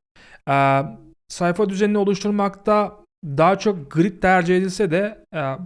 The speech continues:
yani birçok kişi tarafından Flex de tercih edilebiliyor. Dolayısıyla bu videoda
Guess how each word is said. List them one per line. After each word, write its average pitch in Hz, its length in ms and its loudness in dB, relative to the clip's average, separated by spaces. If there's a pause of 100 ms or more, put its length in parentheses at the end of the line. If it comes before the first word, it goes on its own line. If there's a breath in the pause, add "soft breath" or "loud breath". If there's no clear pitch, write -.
(160)
yani 143 200 -6
birçok 185 280 -2
kişi - 160 -16
tarafından 156 420 -2
Flex 170 340 -6
de 147 100 -4
tercih 123 360 -4
edilebiliyor. 123 640 -6 (460 loud breath)
Dolayısıyla 233 840 2 (220)
bu 240 220 -2
videoda 165 580 0